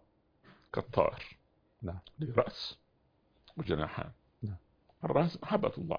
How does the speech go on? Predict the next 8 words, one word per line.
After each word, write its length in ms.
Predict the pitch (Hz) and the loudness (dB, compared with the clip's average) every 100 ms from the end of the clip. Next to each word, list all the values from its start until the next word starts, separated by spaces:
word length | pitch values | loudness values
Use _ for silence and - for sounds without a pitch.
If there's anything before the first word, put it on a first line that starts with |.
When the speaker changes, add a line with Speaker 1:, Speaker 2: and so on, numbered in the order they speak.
| - | -2
Speaker 1:
أنا 200 | 190 - | -2 -2
أحب 260 | - - | -2 -2
الله 240 | 98 92 107 | 0 0 -2
ورسوله. 400 | 113 - - - _ _ _ _ _ _ - | -8 -10 -14 -14 _ _ _ _ _ _ -6
Speaker 2:
نعم. 200 | 98 90 92 _ _ _ _ _ _ _ _ _ _ - - | -6 -6 -12 _ _ _ _ _ _ _ _ _ _ -20 2
Speaker 1:
وأحب 340 | 110 - 135 - | 6 8 6 2
الخير 260 | - 95 | 4 4
للناس. 520 | 67 - - - - | 4 -6 -8 -14 -20